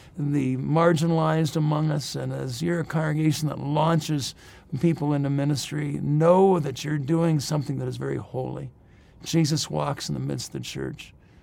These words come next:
He died for the church. He's coming again for the church. And for this moment in time, it's ours to lead. So let's run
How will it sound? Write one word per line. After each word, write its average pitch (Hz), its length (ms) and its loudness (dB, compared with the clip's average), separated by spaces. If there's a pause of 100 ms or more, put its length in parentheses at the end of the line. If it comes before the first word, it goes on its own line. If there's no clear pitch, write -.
(1120)
He - 60 -4
died 139 360 0
for - 100 -8
the 135 120 -6
church. - 380 -8
He's 120 120 -8
coming 156 280 0
again 143 260 -2
for 131 140 -8
the 131 100 -6
church. 131 500 -6
And 120 380 -4 (200)
for 151 140 -4
this 151 220 0
moment 147 320 2
in 127 60 -4
time, 127 480 -2
it's 120 160 -8
ours 123 300 -4
to 123 100 -10
lead. 113 340 -6
So - 300 -12 (760)
let's 127 220 -4
run 135 340 0